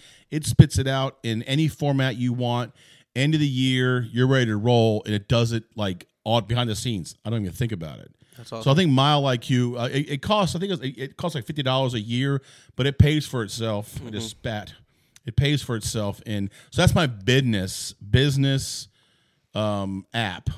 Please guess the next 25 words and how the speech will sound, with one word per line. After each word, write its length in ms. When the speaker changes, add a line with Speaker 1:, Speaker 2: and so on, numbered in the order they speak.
Speaker 1:
And 100
I'm 60
gonna 120
think 160
of 80
one 100
more 180
after 220
you. 180
That's 200
just 180
a 60
fun 260
app 60
Speaker 2:
Um, 160
Speaker 1:
that 100
I 20
Speaker 2:
so 260
Speaker 1:
use. 200
Speaker 2:
one 120
of 60
my 120
favorites 400
right 100
now 280